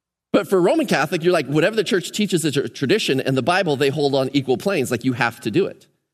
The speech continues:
So the first reason some people don't do it, they made it mandatory, which led to the belief number two. The belief is that Christians should only practice what's in the Bible and not make man-, make traditions mandatory. Um,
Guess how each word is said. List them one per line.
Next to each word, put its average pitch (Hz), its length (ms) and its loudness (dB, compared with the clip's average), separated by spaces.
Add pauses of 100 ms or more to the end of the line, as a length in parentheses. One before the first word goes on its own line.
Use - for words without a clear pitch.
(400)
So 170 220 2
the 139 100 -2
first 190 240 0
reason 180 200 0
some 165 160 0
people 160 160 0
don't 151 160 2
do 170 100 2
it, - 320 -8
they 123 80 0
made 156 160 2
it 143 80 -2
mandatory, 135 580 0
which 104 220 -6
led 151 220 0
to 143 80 -4
the 143 80 0
belief 143 260 0
number 123 160 0
two. 107 400 -2 (500)
The - 80 0
belief 170 240 4
is 147 120 -2
that 135 160 -2
Christians 180 380 0
should 135 260 -2
only 175 300 2
practice 139 680 -2
what's - 180 -2
in 143 140 0
the 117 60 -2
Bible 117 540 -2 (460)
and 127 220 2
not 143 320 0
make 127 240 0
man-, 135 380 0
make 120 340 -2
traditions 131 640 -4 (240)
mandatory. 110 800 -4 (500)
Um, 104 400 0